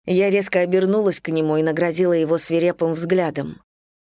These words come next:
Он был таким высоким, что мне приходилось сильно наклонять голову, чтобы смотреть на него, и с каждым мгновением это становилось всё труднее.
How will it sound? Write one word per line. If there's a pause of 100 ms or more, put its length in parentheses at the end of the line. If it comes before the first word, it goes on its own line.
Он
был
таким
высоким,
что
мне
приходилось
сильно
наклонять
голову,
чтобы
смотреть
на
него, (440)
и
с
каждым
мгновением
это
становилось
всё
труднее.